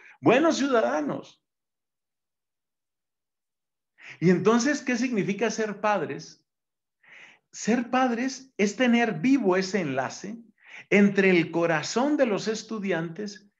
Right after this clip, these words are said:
y el bien objetivo que significa ser de ellos hombres y mujeres de bien.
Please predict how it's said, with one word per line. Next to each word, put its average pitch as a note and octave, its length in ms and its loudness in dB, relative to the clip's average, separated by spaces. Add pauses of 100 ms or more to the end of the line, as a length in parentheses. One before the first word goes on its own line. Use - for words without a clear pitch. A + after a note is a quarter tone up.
(240)
y F3 200 4
el E3+ 260 4
bien A3+ 420 2
objetivo A3+ 880 0
que G3 80 -6
significa D#3+ 560 -6
ser E3+ 220 -8
de D#3 140 0
ellos D3+ 260 -6
hombres C3 340 -8
y C#3 60 -12
mujeres A#2 420 -12
de G#2+ 80 -8
bien. F#2 420 -12